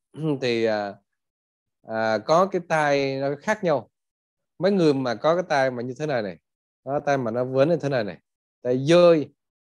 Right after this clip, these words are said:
à, tai dơi, tai, um, tai, tai, tai chó, <laughs> tai, tai dơi, tai khỉ, tai chó đấy. Nó vến vến thế này này. Những người đó học rất là giỏi nha, học rất giỏi, học giỏi lắm. Tại vì sao vậy?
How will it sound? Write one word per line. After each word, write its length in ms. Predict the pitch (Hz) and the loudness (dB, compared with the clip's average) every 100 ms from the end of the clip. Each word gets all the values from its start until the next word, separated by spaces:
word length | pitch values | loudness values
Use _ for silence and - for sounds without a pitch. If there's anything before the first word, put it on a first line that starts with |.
| _ _ - | _ _ -8
à, 320 | 117 120 113 | -4 -4 -2
tai 240 | 123 131 | -2 4
dơi, 380 | 160 156 143 127 _ _ _ _ _ | 6 6 4 -2 _ _ _ _ _
tai, 260 | 123 123 127 | -2 2 2
um, 500 | 123 123 120 123 120 | 0 -2 -8 -12 -10
tai, 280 | 123 127 123 | -4 -2 -2
tai, 220 | 131 127 123 | -2 -4 -4
tai 120 | 123 | -2
chó, 440 | 151 180 226 247 202 | 0 2 2 -2 -6
<laughs> 60 | |
tai, 100 | - 135 - 156 - | -8 -8 -8 -10 -2
tai 100 | 156 | -2
dơi, 240 | - 175 - - - _ | 2 2 2 -6 -18 _
tai 100 | 135 - | -12 -4
khỉ, 340 | 165 151 220 | 2 4 4
tai 160 | 190 139 | 0 -2
chó 260 | 135 - 135 - | -6 -10 -6 -4
đấy. 80 | 196 _ _ _ _ - | -6 _ _ _ _ 0
Nó 160 | 156 | 4
vến 180 | 156 170 | 4 4
vến 160 | 156 180 | 4 4
thế 80 | 175 | 4
này 140 | 147 | 2
này. 260 | 127 98 98 - 120 | 0 -4 -10 -20 -4
Những 220 | 127 196 | 0 4
người 140 | 151 | 6
đó 120 | 143 143 | 6 4
học 180 | 139 104 151 | -2 -4 -2
rất 160 | 214 | -2
là 60 | 147 | 0
giỏi 320 | 135 139 202 | 2 2 4
nha, 260 | 185 120 85 _ _ _ _ _ _ _ _ - | 2 -2 -6 _ _ _ _ _ _ _ _ -8
học 140 | 120 | -2
rất 120 | 190 190 | 0 0
giỏi, 300 | 147 156 196 _ _ _ _ _ _ _ _ _ _ _ _ _ _ | 0 -2 -6 _ _ _ _ _ _ _ _ _ _ _ _ _ _
học 120 | 139 143 | -6 0
giỏi 120 | 165 | 2
lắm. 200 | 220 220 127 | 2 0 -4
Tại 100 | 139 | -2
vì 140 | 151 | -2
sao 220 | 139 156 151 | 0 0 0
vậy? 320 | 143 131 | 0 -4